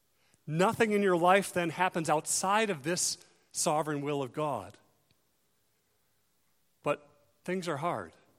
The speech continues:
We don't know why things happen the way they do. We want to know what's around the next corner. What awaits? What of tomorrow? But God says, "I have not revealed that to you."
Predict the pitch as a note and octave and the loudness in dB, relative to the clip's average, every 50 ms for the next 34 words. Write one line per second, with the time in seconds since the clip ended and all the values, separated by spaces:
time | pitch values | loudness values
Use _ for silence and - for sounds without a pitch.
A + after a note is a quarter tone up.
0 | _ _ _ _ _ _ _ _ _ _ _ _ _ _ _ _ _ _ _ _ | _ _ _ _ _ _ _ _ _ _ _ _ _ _ _ _ _ _ _ _
1 | _ _ _ _ D#3 F3 G3+ A3 G#3+ F#3 F3+ F3+ D#3+ C#3 D3+ D#3+ D#3 E3+ F#3+ G#3 | _ _ _ _ 0 2 2 4 4 6 4 4 4 4 4 4 4 4 4 2
2 | A3 F#3 - G3+ G3 F#3 D#3+ - F3+ F3+ D#3+ D3+ - D3 C#3+ C#3 C#3+ C3 C3+ B2+ | 2 0 -2 -2 -2 -2 -2 -2 0 0 -2 0 -2 -6 -4 -4 -2 -2 -2 -4
3 | B2+ A2 B2 A#2 A2 G#2+ A#2 G#2 - - - - - - - D3 F3+ A3 G#3+ G#3 | -4 -4 -4 -6 -4 -4 -6 -6 -6 -10 -16 -20 -20 -16 -8 -4 -4 -2 -2 0
4 | G#3+ A3 A3 G3+ G3 F#3+ F#3+ F3+ E3 F3 A3 G#3+ - - F3+ E3 F3+ F#3 G3+ G#3+ | 0 2 2 2 4 4 4 4 6 4 2 2 2 -2 0 0 2 2 2 2
5 | G3+ F#3+ F3+ F#3 F#3 F3+ - - - - - F#3+ F#3+ G#3 A3 G#3 F3 A#2+ F#2 - | 2 0 0 0 -2 -2 -4 -10 -12 -10 -6 -4 -2 0 0 -2 -4 -6 -8 -10
6 | - _ _ _ _ _ _ _ _ _ _ _ _ _ _ - - - _ - | -14 _ _ _ _ _ _ _ _ _ _ _ _ _ _ -20 -20 -20 _ -4
7 | D3+ F3 A3+ B3+ - - F#3+ F#3 E3+ D3 D3 F3+ G#3+ B3 G#3+ B2+ G2+ - - - | 2 2 2 2 4 2 2 2 2 0 0 0 0 0 0 -2 -4 -4 -6 -6
8 | - - - - - E3 G#3 A#3+ A#3 A3+ G#3+ - - F#3 F#3 F#3 F#3+ G3 A3+ B3 | -6 -8 -14 -10 -2 0 2 4 4 2 2 0 -2 -4 0 0 0 0 0 0
9 | A#3+ F#3+ A#2+ F#2 - - _ _ _ _ _ _ _ _ _ _ _ _ _ _ | -2 -4 -6 -8 -12 -20 _ _ _ _ _ _ _ _ _ _ _ _ _ _
10 | _ _ _ _ _ _ _ _ _ - - _ - G3 - - G3 G#3 G3+ - | _ _ _ _ _ _ _ _ _ -20 -14 _ -4 -4 0 2 2 2 2 2
11 | - G3+ F3 F#3+ G#3 A3+ A3+ G3 A3 A3 A3 G3+ F#3 D#3+ D3+ D#3 F#3+ A3 C4 B3+ | 0 0 2 2 2 2 2 0 -2 0 0 0 0 0 0 -2 -2 0 0 -2
12 | G3 D3 C#3+ C3+ C3 - - D#3 C#3+ C3 A#2+ A#2+ | -2 -2 -4 -4 -4 -4 -6 -6 -4 -2 -4 -6